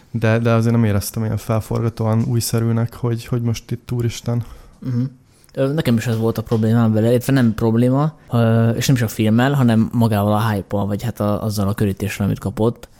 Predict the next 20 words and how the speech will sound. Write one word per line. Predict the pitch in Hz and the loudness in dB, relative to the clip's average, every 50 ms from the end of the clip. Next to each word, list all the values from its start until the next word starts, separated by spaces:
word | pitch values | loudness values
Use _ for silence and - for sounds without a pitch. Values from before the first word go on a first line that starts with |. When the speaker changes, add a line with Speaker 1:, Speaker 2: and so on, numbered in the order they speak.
| - - - - - - | -20 -20 -20 -20 -20 -8
Speaker 2:
mert | - 113 107 - - | -4 -4 -4 -2 -2
hogy | 113 113 | 0 0
ezt, | 110 104 - - - | 0 0 -4 -6 -4
ö, | - 107 107 104 101 | -2 0 0 0 0
úgy | 113 110 101 98 | 0 -2 -2 0
ünnepelték | 95 98 104 98 - 104 101 - 113 104 | 0 0 0 0 0 -2 -2 -2 -4 -6
ezt | - - - - | -6 -8 -8 -8
a | 110 | -4
filmet, | 113 107 107 107 113 117 113 - | -2 0 2 2 2 2 0 0
mint | - 104 98 | -2 -2 0
hogyha | - 107 - - - 104 107 113 104 104 104 104 - - - - - - | -2 -4 -4 -4 -2 -2 0 0 0 0 -2 -4 -6 -12 -20 -20 -20 -6
teljesen | - 113 107 104 - 110 | -4 -2 -2 0 0 0
új | 110 107 104 | 0 2 2
irányba | 101 98 98 101 98 185 | 0 0 0 -2 -2 -4
vitte | 175 - - - 107 | -4 -6 -4 -4 -4
volna | 98 101 101 98 98 | -2 -2 -2 -2 0
el | 95 98 | 0 0
a | 104 | 0
Marvelnek | 104 104 98 98 98 98 98 98 98 104 - | 0 0 0 -2 -2 -2 -2 -2 -2 -2 -2
a | 101 101 101 104 107 | 0 0 0 -2 -4